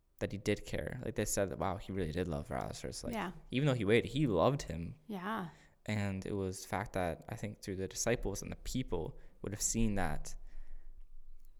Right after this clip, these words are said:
Speaker 1: he has a lot of empathy for people. That he's
Speaker 2: Mm-hmm.
Speaker 1: not just someone
Speaker 2: Oh,
Speaker 1: who
Speaker 2: yeah,
Speaker 1: just
Speaker 2: for
Speaker 1: doesn't
Speaker 2: sure.
Speaker 1: care. 'Cause you have teachers who are like that, where they're just like, they'll say they care, but when something happens, like, "Oh, you didn't,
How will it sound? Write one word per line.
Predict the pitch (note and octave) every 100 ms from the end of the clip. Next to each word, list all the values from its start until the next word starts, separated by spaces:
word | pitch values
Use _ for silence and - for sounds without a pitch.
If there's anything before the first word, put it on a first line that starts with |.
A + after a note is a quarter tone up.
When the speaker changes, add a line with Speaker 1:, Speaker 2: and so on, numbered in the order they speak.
| - -
Speaker 1:
he | - G#2
has | A2+ G#2
a | F#2
lot | F2+ F#2+ F#2+
of | F#2
empathy | F2+ - - E2
for | -
people. | - - - - -
That | G#3+ G#2+
he's | A2 A2
Speaker 2:
Mm-hmm. |
Speaker 1:
not | A2+
just | A2+ A2+
someone | A#2 F#2+
Speaker 2:
Oh, |
Speaker 1:
who | -
Speaker 2:
yeah, | F#3
Speaker 1:
just | F#3
Speaker 2:
for | D3+
Speaker 1:
doesn't | G2+
Speaker 2:
sure. | G3+ G#3+
Speaker 1:
care. | A2 F2 F#2 - - -
'Cause | - C#3+
you | E3
have | - C4+ - -
teachers | - C3 A#2 A2
who | -
are | A2
like | G2+ A2
that, | - F2
where | A#2
they're | A#2 A2+
just | -
like, | G#2+ A2 - - - - -
they'll | D#3
say | E3 C#3+
they | B2+ B2+
care, | - F#2 F2+ B2+ - - - - -
but | A#2
when | A2+
something | A#2+ A#2
happens, | A#2 F#2 G#2+ G#2+
like, | A#2
"Oh, | A2+
you | A2 G#2+
didn't, | G#2 -